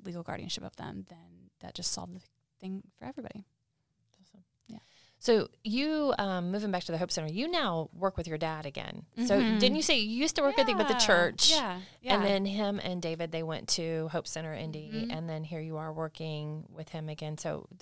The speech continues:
Speaker 2: what is that like?
Speaker 1: Yeah, we worked together at the church for seven years, um, and I was very angry with him when he left. I mean, not really, like,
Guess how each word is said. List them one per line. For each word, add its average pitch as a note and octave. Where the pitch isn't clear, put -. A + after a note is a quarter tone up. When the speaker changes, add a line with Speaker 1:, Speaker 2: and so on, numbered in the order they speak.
Speaker 2:
what F3
is E3
that -
like? E3+
Speaker 1:
Yeah, A#3+
we G3+
worked A#3
together A#3+
at G#3
the G#3
church -
for F#3
seven E3+
years, -
um, F#3
and F#3
I F#3
was F3+
very F3+
angry F3
with -
him -
when F#3+
he F3
left. -
I B3+
mean, B3
not A#3
really, F#3
like, -